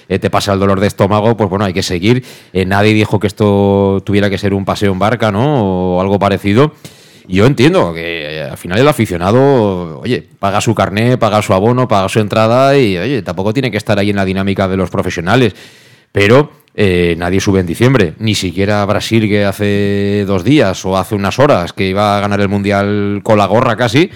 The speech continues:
pues fíjate que están fuera y van a jugar los croatas. Es decir que, al final, eh,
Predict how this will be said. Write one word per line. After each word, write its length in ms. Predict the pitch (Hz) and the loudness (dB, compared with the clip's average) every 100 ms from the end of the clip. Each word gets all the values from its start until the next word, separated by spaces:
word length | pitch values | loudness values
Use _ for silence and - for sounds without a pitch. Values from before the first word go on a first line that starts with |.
| - - _ _ _ | -14 -20 _ _ _
pues 160 | - - | -8 -2
fíjate 320 | 117 104 175 | -2 0 -2
que 60 | |
están 200 | - 180 | -2 -4
fuera 280 | 151 170 - - _ | -2 -2 -4 -12 _
y 80 | 98 | -6
van 140 | 92 | -6
a 60 | 92 | -6
jugar 200 | 95 87 | -6 -6
los 140 | 82 | -6
croatas. 340 | - 127 110 95 | -2 0 0 -2
Es 60 | |
decir 260 | 92 107 92 | -2 -2 -2
que, 240 | 101 90 - - - _ | 0 -2 -8 -20 -20 _
al 140 | 98 92 | -4 -2
final, 340 | 95 147 180 - - - | 2 2 2 -4 -6 2
eh, 300 | 107 101 | 4 4